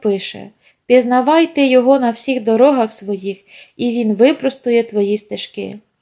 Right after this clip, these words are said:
Ми маємо пізнавати Бога скрізь,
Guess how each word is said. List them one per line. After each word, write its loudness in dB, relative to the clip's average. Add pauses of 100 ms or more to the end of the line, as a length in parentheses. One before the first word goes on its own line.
(440)
Ми 2
маємо 2
пізнавати 0
Бога 2
скрізь, -10